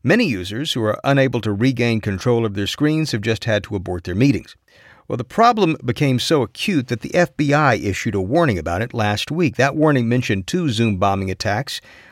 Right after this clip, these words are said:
of Massachusetts high school classes. In one of them, a hacker dialed into the online classroom, shouted a profanity, and announced the teacher's home address.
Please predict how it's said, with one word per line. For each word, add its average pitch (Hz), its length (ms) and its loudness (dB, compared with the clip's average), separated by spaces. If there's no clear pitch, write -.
of 92 140 -2
Massachusetts 117 840 0
high 214 220 0
school 120 220 0
classes. - 540 -2
In 113 240 2
one 175 160 6
of 127 100 4
them, 117 180 0
a 101 80 0
hacker 123 380 0
dialed 117 400 2
into 110 220 0
the 104 100 0
online 101 380 0
classroom, 117 560 -2
shouted 160 420 2
a 120 60 0
profanity, 117 680 0
and 143 160 0
announced 117 340 2
the 120 60 -2
teacher's 104 480 -6
home 165 320 2
address. 87 540 -2